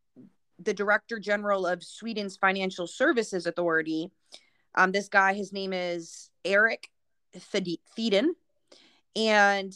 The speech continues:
he claims that Bitcoin mining has now become a quote unquote national issue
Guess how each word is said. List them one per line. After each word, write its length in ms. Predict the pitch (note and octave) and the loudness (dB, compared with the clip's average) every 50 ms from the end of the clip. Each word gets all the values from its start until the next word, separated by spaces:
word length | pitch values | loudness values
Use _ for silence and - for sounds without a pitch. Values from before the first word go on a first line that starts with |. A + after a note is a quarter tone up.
| - - - | -16 -12 -8
he 400 | B3+ B3+ B3+ B3 A#3+ A#3+ A#3+ - - _ _ _ _ | -4 -2 -2 -2 0 -2 -4 -4 -6 _ _ _ _
claims 880 | - - B3 C4+ C#4 C#4+ C#4+ C4 A#3 G#3+ G#3 G#3 G#3 A3 A3+ A#3 - - - | -10 -8 -6 -6 -6 -6 -6 -6 -6 -6 -6 -6 -6 -6 -6 -6 -8 -6 -4
that 440 | - G3 F#3 G#3 G3+ G3+ G3 F#3+ - - | -4 6 8 8 10 10 8 8 4 -2
Bitcoin 440 | G3 F#3+ A#3 A#3+ - - E4 G4 G4+ | 2 2 2 2 4 2 2 4 6
mining 380 | C4+ A3 G3+ G3 G3+ G3+ G3+ G3+ | 6 6 6 6 4 0 -4 -4
has 160 | G#3 G3 F#3 | -4 -4 -2
now 140 | G3 F#3+ F#3+ | 0 -2 0
become 320 | F#3+ G3+ - G#3 G3+ F#3+ E3+ | 0 -2 -4 -4 -4 -4 -4
a 60 | F#3 | -6
quote 180 | - A3 G3+ | -4 -6 -6
unquote 260 | G3+ F#3+ G#3+ G3 E3+ E3+ | -6 -6 -6 -6 -6 -2
national 440 | F3+ F3+ F#3 F#3+ F#3+ G3+ F#3+ F#3 - | -2 -2 -2 -4 -6 -12 -16 -12 -12
issue 220 | C#4 F#4+ - - | -12 -10 -10 -12